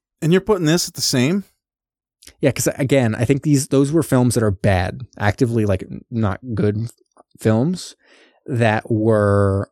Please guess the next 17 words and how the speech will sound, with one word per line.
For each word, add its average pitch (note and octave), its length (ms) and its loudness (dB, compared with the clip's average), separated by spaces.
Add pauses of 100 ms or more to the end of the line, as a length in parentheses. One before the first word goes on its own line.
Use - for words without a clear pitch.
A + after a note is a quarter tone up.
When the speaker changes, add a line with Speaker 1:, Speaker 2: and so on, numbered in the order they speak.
Speaker 2:
uh, G2 640 -2 (400)
very A#2 440 0
entertaining G#2+ 520 -2
and G2 80 -6
brought G#2 180 -2
themselves G#2+ 360 -4
up A2+ 200 -6
from G#2 220 -4
that G2 180 -6
one G#2 500 -2 (360)
up A2+ 160 -6
to G#2+ 140 -4
a G#2 60 -4
three - 180 -4
and A#2 80 -6
a A2 40 -2
half. G#2 280 -6